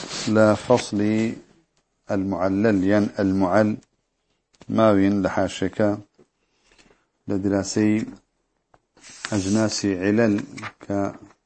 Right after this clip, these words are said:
كالسيوطي دا جنس لأجناس علل باس كدوا. شيخ أحمد محمد شاكر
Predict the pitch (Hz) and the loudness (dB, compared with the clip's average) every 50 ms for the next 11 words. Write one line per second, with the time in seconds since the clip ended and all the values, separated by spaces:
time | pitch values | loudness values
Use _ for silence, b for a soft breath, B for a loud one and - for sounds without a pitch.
0 | _ _ _ _ - - _ _ _ _ _ _ - - - - - 101 98 95 | _ _ _ _ -20 -20 _ _ _ _ _ _ -16 -14 -10 -4 0 0 0 0
1 | 90 95 113 107 104 95 95 107 107 104 104 101 101 101 92 90 98 95 90 - | 0 0 2 2 2 2 2 2 2 2 2 0 -2 -4 -6 -4 -2 -4 -4 -4
2 | - - 98 95 101 101 92 92 98 107 110 104 - - 110 98 92 98 98 107 | -4 -4 -2 -2 -2 -2 -4 -2 -2 0 0 -2 -2 -4 -4 -2 0 0 0 2
3 | 107 101 98 95 98 110 107 104 - - - 98 107 117 107 104 110 113 - _ | 2 2 2 2 2 0 0 -2 -2 -4 -4 -2 0 2 2 2 0 -2 -6 _
4 | _ _ _ _ _ _ _ _ _ _ _ _ B B B B B B B B | _ _ _ _ _ _ _ _ _ _ _ _ B B B B B B B B
5 | B B B B B - - 113 110 - - 107 - - 110 104 101 92 - 101 | B B B B B -2 0 0 0 0 -2 -8 -6 -4 -2 -2 -2 -2 -2 -4
6 | 98 98 98 - - 104 95 92 - - 107 113 113 117 | -4 -4 -4 -4 -4 -4 -4 -4 -2 0 0 0 0 -2